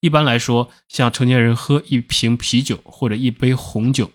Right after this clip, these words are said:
开车是没有大问题的，是符合法律要求的。比如说我所在的州，它的标准是血液酒精浓度，叫做B A C值，它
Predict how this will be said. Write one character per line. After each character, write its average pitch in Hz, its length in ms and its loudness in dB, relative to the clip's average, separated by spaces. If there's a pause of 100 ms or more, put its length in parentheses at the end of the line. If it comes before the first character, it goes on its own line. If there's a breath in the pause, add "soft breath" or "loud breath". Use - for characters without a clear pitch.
(140)
开 - 160 -4
车 120 160 -2
是 110 240 -4
没 101 140 -2
有 113 80 0
大 113 180 0
问 113 160 0
题 98 160 -10
的， 82 160 -16 (140)
是 - 160 -8
符 110 320 -8
合 117 240 -2
法 104 220 -4
律 107 140 -2
要 113 160 2
求 - 220 -8
的。 - 120 -20 (360)
比 - 80 -6
如 117 80 0
说 127 140 2
我 123 180 2
所 104 220 -6
在 113 160 -4
的 101 80 -8
州， 113 340 -4
它 151 100 -4
的 131 80 2
标 139 220 2
准 113 180 -2
是 120 260 0
血 113 280 0
液 127 180 4
酒 110 220 -2
精 127 220 2
浓 120 180 2
度， 127 200 2
叫 - 120 -12
做 117 160 -8
B 123 260 0
A 131 140 -2
C 139 240 0
值， 110 420 -8
它 131 200 -6